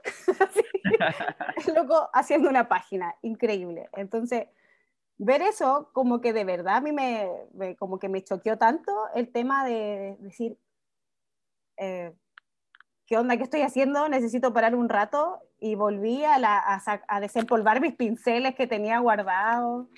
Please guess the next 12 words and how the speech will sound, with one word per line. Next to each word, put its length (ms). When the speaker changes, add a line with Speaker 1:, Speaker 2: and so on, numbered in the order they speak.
Speaker 1:
a 100
sacar 300
la 180
tinta, 1000
los 300
entinta-, 720
los 160
entinteros, 720
¿cachai? 280
Todas 180
las 120
cosas, 280